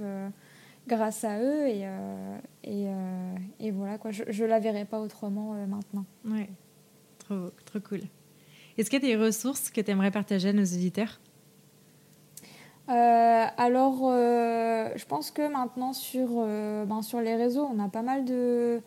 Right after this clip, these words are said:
Speaker 1: ressources, euh, qui font qu'on peut avoir accès à plein de choses, euh, sympas assez, euh, facilement. Je dirais qu'en fait, ce qui est bien,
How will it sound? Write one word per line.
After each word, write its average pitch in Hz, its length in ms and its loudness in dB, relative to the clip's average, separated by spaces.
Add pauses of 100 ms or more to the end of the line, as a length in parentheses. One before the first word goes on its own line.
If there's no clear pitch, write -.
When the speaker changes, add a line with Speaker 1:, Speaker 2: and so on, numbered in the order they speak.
(300)
Speaker 1:
ressources, 254 640 -2
euh, 214 280 0
qui 214 200 -6
font 269 280 -8
qu'on 269 400 0
peut 262 100 -4
avoir 262 360 2
accès 226 360 -2
à 240 80 0
plein 233 200 -6
de 247 100 -6
choses, 277 360 -2
euh, 214 540 -2
sympas 247 600 -2
assez, 262 460 0
euh, 214 440 0
facilement. 240 640 -2 (920)
Je 220 80 -2
dirais 285 340 4
qu'en 285 160 4
fait, 349 340 2 (640)
ce - 160 -10
qui - 320 0
est 262 60 4
bien, 254 300 2